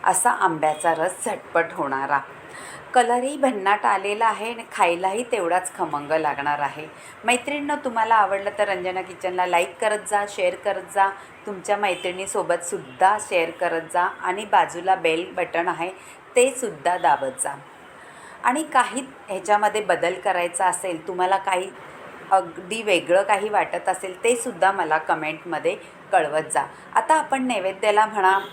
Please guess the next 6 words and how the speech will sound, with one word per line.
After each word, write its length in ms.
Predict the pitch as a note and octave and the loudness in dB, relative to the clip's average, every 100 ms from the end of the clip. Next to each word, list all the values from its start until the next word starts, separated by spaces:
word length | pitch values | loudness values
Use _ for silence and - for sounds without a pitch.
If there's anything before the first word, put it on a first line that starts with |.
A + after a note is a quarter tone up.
| - - | -12 -4
आणि 260 | F#3 G#3+ A3+ - - - - | -4 -4 -10 -14 -18 -18 -2
खायलासुद्धा 720 | - F#3 F3 G3 G#3 E3+ D#3 F3+ - | 4 4 4 0 -2 -2 2 2 2
असा 240 | F3+ - A3 | 0 4 6
वाढून 380 | G#3 F3+ G#3 | 6 4 -2
घेतलेला 500 | A#3+ C#4+ - A#3+ B3 | -4 -4 -2 0 2
आहे, 260 | B3+ A#3 | 2 0